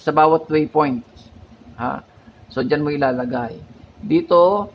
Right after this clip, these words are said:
sa cross track, ito, mapapalitan mo rin yan. Kung anong gusto mo ilagay dyan. O. Pwede mong i-drag na lang yan. P-, pwede mo rin i-type. Yan. Yung mga yan. Hmm. Tapos, pag okay na sa'yo to, ah,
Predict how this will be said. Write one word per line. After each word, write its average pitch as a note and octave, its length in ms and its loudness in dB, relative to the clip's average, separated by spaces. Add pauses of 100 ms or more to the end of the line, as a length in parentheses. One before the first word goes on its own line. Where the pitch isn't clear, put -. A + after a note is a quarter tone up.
(180)
sa - 160 -6
cross E3 320 -2
track, F3 320 0
ito, D#3+ 160 -8
mapapalitan C#3+ 640 0
mo C3+ 80 -6
rin C3+ 240 -6
yan. A#2 480 -6
Kung - 160 -10
anong B2+ 240 -4
gusto - 80 -10
mo C3 160 -4
ilagay B2 320 -6
dyan. A#2+ 320 -6
O. G#2+ 160 -18 (880)
Pwede B2 240 -6
mong C3+ 240 -4
i-drag C3 400 -4
na C3+ 80 -4
lang D#3 240 -4
yan. D#3+ 240 -4
P-, - 80 -6
pwede B2 320 -6
mo C3+ 80 -2
rin C#3 160 -8
i-type. B2 400 -6 (480)
Yan. A#2+ 320 -10 (160)
Yung - 240 -10
mga B2+ 80 -2
yan. B2+ 220 -2 (1120)
Hmm. A3 320 -10 (480)
Tapos, - 400 -2
pag E3 160 -2
okay G3+ 320 0
na G3 80 -2
sa'yo G#3+ 240 2
to, F#3+ 320 2 (480)
ah, D#3+ 800 2